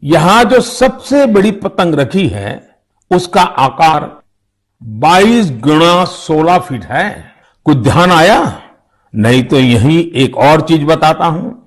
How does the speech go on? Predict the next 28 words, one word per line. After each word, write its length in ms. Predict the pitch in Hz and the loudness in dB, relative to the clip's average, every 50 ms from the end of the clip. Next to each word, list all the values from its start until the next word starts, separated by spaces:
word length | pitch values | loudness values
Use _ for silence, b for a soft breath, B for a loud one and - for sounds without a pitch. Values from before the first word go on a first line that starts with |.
| _ _ _ _ _ _ _ _ - | _ _ _ _ _ _ _ _ -4
यह 200 | 160 202 208 214 | 0 2 2 2
जिस 340 | 180 196 262 233 - - - | 2 2 0 0 0 -2 -2
शहर 340 | 175 160 254 202 226 233 | 0 2 4 4 4 4
में 120 | 233 254 240 | 2 2 2
है, 380 | 202 202 262 294 302 - - _ _ _ _ _ _ - | 2 0 -2 -4 -8 -12 -16 _ _ _ _ _ _ -6
उसका 280 | 143 139 - - 170 135 | -4 -4 -2 0 0 0
बापू 420 | 120 123 120 123 - - 165 170 | 2 4 2 2 2 2 0 0
से 160 | 165 170 202 | 2 2 0
विशेष 500 | 180 131 117 127 123 - 190 208 180 - | 0 0 0 -2 -2 -2 -2 -4 -4 -4
नाता 480 | 156 135 120 113 107 123 - - 139 139 | -4 -4 -2 0 0 -2 0 0 -2 -2
रहा 340 | 120 104 90 87 92 92 95 | 0 -2 -6 -8 -8 -12 -12
है। 260 | - - - - - - _ _ _ _ _ _ _ _ _ _ _ _ - | -12 -16 -18 -20 -20 -20 _ _ _ _ _ _ _ _ _ _ _ _ -8
बचपन 460 | 107 110 123 - - - 165 160 151 | -4 -2 -2 -2 -4 -2 -2 0 2
में 480 | 156 135 104 90 87 82 98 104 - _ _ _ _ _ _ _ - | 2 2 0 -2 -4 -6 -8 -12 -16 _ _ _ _ _ _ _ -12
डाक 640 | 98 90 98 110 127 143 147 151 147 - - - - | -6 -2 0 2 2 4 2 2 0 -2 -12 -14 -4
टिकटों 500 | - 107 104 - 120 117 - 123 135 143 | -4 -4 -2 -2 -2 -2 0 0 0 0
के 160 | 151 156 160 | 0 -2 -4
संग्रह 460 | 139 - - 110 107 101 120 123 135 139 | -4 -4 -4 -4 -2 0 2 2 2 2
का 180 | - 143 123 | 2 0 0
शौक 420 | 123 - - 135 143 143 - - - | 0 0 0 0 0 0 -2 -4 -2
किसे 220 | - 240 - 294 294 | -2 -2 0 2 2
नहीं 220 | 247 196 160 139 | 2 2 2 2
होता, 640 | 113 104 101 - - - - - - - _ _ _ _ _ _ _ _ _ - | 2 0 0 -2 -6 -10 -10 -12 -18 -20 _ _ _ _ _ _ _ _ _ -6
लेकिन 320 | 107 117 104 101 117 110 104 | -2 -2 0 2 2 0 2
क्या 220 | 107 107 - - - | 2 0 0 -2 -2
आपको 400 | 78 92 104 - - - - 160 | -2 -2 -2 -2 -4 -2 -4 -4
पता 300 | - 156 156 - 180 185 | -2 -2 -2 0 0 0
है 320 | 185 180 190 214 156 - | 0 0 -2 -4 -6 -10